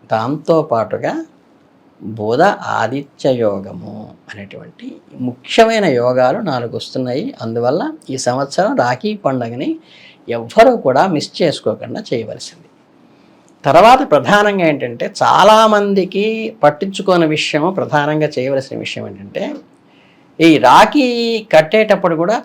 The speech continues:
చాలామంది చాలా పొరపాట్లు చేస్తుంటారు. అంటే ఏంటంటే, ఈ రాఖీ అనేది కట్టించేటప్పుడు విధి విధానాలు ఏమిటి అంటే ఏంటంటే, ఈ సంవత్సరం ప్రత్యేకంగా మనకి భద్రనీడ అని పడుతోంది.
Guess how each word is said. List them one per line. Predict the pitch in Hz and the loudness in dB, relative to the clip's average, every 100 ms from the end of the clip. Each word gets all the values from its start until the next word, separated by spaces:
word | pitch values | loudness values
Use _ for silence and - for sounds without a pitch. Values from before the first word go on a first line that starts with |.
| 185 | -4
చాలామంది | - 208 202 180 175 294 185 | -4 -2 -2 -2 -4 -2 0
చాలా | 170 | 0
పొరపాట్లు | 185 143 147 180 180 156 | 2 2 2 0 -2 -2
చేస్తుంటారు. | 135 - 117 98 98 - - | -4 -4 -8 -6 -8 -8 -6
అంటే | 139 175 | -2 0
ఏంటంటే, | 139 117 - 349 339 - _ _ _ _ _ _ _ _ _ _ _ _ - | -2 -4 -6 -6 -8 -14 _ _ _ _ _ _ _ _ _ _ _ _ 0
ఈ | 135 | 2
రాఖీ | 110 120 156 190 226 | 4 6 6 4 4
అనేది | 214 170 143 131 202 311 - _ _ _ - | 4 4 2 2 0 -2 -6 _ _ _ 0
కట్టించేటప్పుడు | 156 - 226 226 185 156 160 262 | 2 2 0 2 4 4 0 0
విధి | 170 180 | 2 4
విధానాలు | 214 202 196 160 165 220 | 4 6 4 4 2 2
ఏమిటి | 143 120 120 113 - _ _ _ | 0 0 -4 -8 -8 _ _ _
అంటే | 135 170 | -2 0
ఏంటంటే, | 143 131 131 190 | 0 -2 -6 -8
ఈ | 143 160 160 | -4 0 2
సంవత్సరం | 143 151 151 165 180 | 2 0 2 0 0
ప్రత్యేకంగా | 131 - 151 143 135 127 165 320 320 _ _ _ _ _ _ _ _ - - - _ _ _ - | -2 2 2 2 -2 0 0 -2 -6 _ _ _ _ _ _ _ _ -20 -20 -20 _ _ _ 2
మనకి | 151 156 196 | 2 4 2
భద్రనీడ | 123 127 131 196 247 226 170 | 6 6 8 6 8 8 6
అని | 160 196 | 4 2
పడుతోంది. | 190 127 - 104 - | -2 -2 -4 -10 -12